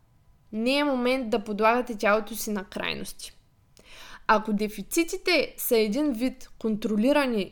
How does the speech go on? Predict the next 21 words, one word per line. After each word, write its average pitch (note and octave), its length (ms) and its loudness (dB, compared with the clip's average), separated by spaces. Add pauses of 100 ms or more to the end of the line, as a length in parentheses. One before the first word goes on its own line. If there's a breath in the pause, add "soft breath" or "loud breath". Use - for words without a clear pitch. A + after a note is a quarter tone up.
(160)
лишения, F#3+ 680 -4 (800 loud breath)
то D#4+ 120 6
крайностите C#4+ 1040 0 (380)
са A3+ 180 0
нещо A#3 360 2
още G#3+ 360 2
по-лошо, E3 640 -4 (580 loud breath)
защото C#4+ 560 2
те C4+ 200 2
могат C4+ 340 2
да A#3 80 2
имат B3 340 0
много A3 320 -2
по-голям A3+ 580 2 (120)
бумеранг F#3 600 -2
ефект. - 520 -12 (1700 loud breath)
И A3 340 -2
имайки E4+ 340 2
всичко E4 340 0
това C4+ 280 4
предвид, A#3+ 540 0